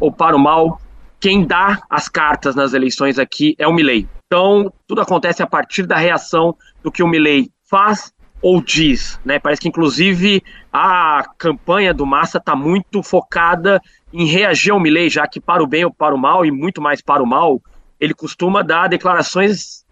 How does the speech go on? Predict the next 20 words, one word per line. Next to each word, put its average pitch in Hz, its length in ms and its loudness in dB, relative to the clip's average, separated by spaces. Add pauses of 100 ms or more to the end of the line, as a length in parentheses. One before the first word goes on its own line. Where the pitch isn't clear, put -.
atabalhoadas, 143 1080 0
declarações 156 880 -2 (280)
pouco 220 260 2
democráticas 160 1200 0
e 147 60 -2
estabelece 151 480 -2
compromissos 156 580 -4
pouco - 320 -2
democráticos 156 760 -4 (320)
que 220 100 -4
acaba 202 380 0
fazendo 185 320 -2
com 185 140 -4
que - 120 -2
o 180 60 2
Massa 170 540 -2
tenha 180 260 0
que - 80 -20
se 202 120 -4
posicionar. 170 680 -2